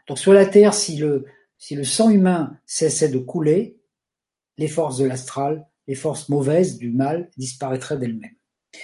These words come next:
Le temps était venu pour l'Atlantide de faire un bond gigantesque et de retrouver ce sang lumière, donc de restituer les noyaux solaires au sang,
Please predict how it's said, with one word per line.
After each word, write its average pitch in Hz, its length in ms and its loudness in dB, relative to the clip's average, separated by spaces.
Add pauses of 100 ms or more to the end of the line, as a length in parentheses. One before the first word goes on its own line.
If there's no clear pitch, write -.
(180)
Le 185 180 6
temps 262 180 8
était 240 200 8
venu 202 260 8
pour 202 120 6
l'Atlantide 175 480 2
de 175 60 2
faire 143 240 -4
un 143 100 0
bond 185 180 0
gigantesque 151 600 -2
et 190 40 0
de 147 100 -4
retrouver 135 440 -2
ce 156 160 -6
sang - 180 -6
lumière, 127 480 -4 (460)
donc 139 160 -2
de 139 80 2
restituer 214 580 4
les 175 120 8
noyaux 151 240 2
solaires 156 400 2
au 127 60 -2
sang, 156 420 -6